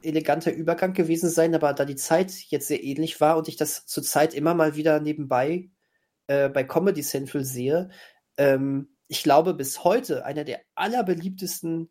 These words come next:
Sitcoms aus dieser Zeit und erfolgreichsten und, ähm, gerade in Amerika ist, ähm,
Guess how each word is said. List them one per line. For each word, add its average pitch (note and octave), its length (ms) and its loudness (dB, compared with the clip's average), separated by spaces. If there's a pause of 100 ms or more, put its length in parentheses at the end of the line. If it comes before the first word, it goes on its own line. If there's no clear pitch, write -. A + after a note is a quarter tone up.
(100)
Sitcoms - 520 -2
aus - 160 -8
dieser D#3 480 0 (340)
Zeit D3 720 0
und - 140 -4
erfolgreichsten F3+ 960 0
und, D3 360 -6
ähm, C#3 300 -6
gerade D#3 300 2
in D3 200 -8
Amerika C3+ 460 -2
ist, - 400 -6
ähm, D3 400 -2